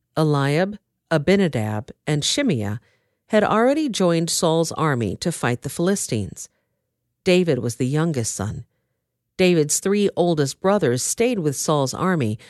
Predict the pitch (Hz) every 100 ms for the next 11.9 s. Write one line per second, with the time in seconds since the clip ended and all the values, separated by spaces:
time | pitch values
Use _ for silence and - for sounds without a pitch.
0 | _ - 190 220 247 311 254 185 - 160
1 | 151 165 151 - 190 - - - 139 139
2 | 131 123 151 143 123 - 175 165 147 113
3 | 117 135 - - 233 - 110 139 139 123
4 | 117 117 117 - _ _ _ _ _ _
5 | _ _ _ _ _ - 190 - 196 208
6 | 240 202 127 113 107 - - _ _ 160
7 | 156 190 185 147 143 147 151 127 110 117
8 | 110 117 _ _ _ - 180 185 196 214
9 | - 190 185 - 214 202 147 123 131 -
10 | 214 208 151 95 78 127 131 127 117 123
11 | 123 117 110 113 123 135 127 101